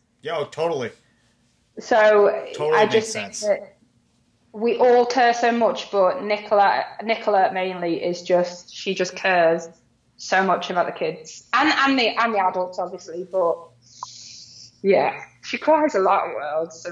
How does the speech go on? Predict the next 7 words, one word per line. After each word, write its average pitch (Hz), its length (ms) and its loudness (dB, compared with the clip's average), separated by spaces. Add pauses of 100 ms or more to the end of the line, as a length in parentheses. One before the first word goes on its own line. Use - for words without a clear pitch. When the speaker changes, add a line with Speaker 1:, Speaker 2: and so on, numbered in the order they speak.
Speaker 2:
probably 247 280 -6
that - 240 -2 (840)
<laughs> - 800 -20
in 262 120 4
a 247 60 4
good 208 140 4
way. 165 240 2